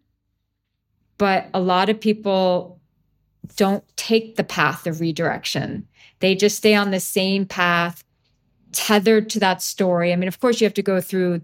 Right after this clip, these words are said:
the initial shock, a grieving stage, but it really is like, "Okay, so now what? Like,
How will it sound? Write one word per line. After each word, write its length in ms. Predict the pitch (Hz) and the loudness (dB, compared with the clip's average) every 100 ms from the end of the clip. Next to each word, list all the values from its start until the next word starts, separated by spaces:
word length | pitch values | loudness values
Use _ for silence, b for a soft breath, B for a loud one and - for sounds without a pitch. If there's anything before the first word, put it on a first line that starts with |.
| 165 | -4
the 120 | 180 | -2
initial 680 | 175 180 - 180 170 - _ _ _ _ _ _ _ _ _ b b b b | 0 0 0 0 0 -2 _ _ _ _ _ _ _ _ _ b b b b
shock, 560 | - 202 165 214 - - _ _ - | 0 2 2 -2 -10 -20 _ _ -6
a 60 | |
grieving 440 | 175 202 262 254 226 | 0 4 4 4 0
stage, 540 | - 160 139 - - b b b _ | 2 0 0 -2 -8 b b b _
but 360 | - 202 190 - _ _ _ _ _ | 2 4 4 0 _ _ _ _ _
it 120 | 214 214 | 4 4
really 640 | 202 226 247 233 226 220 | 4 4 4 4 2 2
is 380 | 208 202 196 175 | 2 2 2 -2
like, 160 | 175 170 | -2 -2
"Okay, 280 | 175 185 | -2 -2
so 180 | 175 185 | -2 0
now 380 | 180 175 170 170 | 0 2 2 0
what? 300 | 160 127 - - | -2 -4 -6 -2
Like, 260 | 175 175 | -2 -2